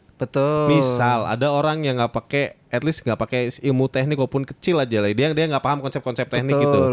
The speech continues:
Speaker 1: heeh.
Speaker 2: Itu apa yang akan terjadi sama Mini empat W D-nya?
Speaker 1: Nggak apa-apa, bisa dijalankan tetap.
Speaker 2: Tapi?
Speaker 1: Bisa dijalankan.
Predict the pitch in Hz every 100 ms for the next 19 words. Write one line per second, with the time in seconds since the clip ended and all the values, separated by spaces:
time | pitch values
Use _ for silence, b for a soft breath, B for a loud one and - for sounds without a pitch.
0 | 120 123 135 185 147 147 135 123 117 117
1 | 110 101 101 98 98 98 92 85 87 90
2 | - 139 139 147 247 294 233 139 170 226
3 | 196 254 392 269 151 156 180 - 127 -
4 | _ _ 87 - 87 90 117 - _ _
5 | - 135 147 156 220 165 170 190 175 139
6 | 123 131